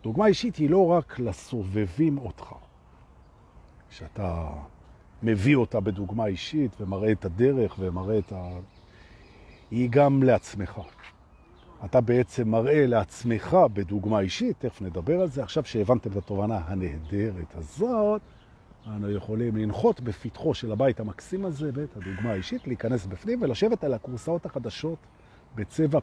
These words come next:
פרפל <laughs> שהכנו לכם מבעוד מועד.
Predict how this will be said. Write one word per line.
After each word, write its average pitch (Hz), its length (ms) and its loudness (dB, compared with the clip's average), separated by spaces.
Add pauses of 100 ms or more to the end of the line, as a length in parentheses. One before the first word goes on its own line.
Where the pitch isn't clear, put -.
פרפל 156 580 4 (1400)
<laughs> - 640 -6
שהכנו 151 500 6
לכם 131 380 2
מבעוד 147 480 -4
מועד. 87 560 -8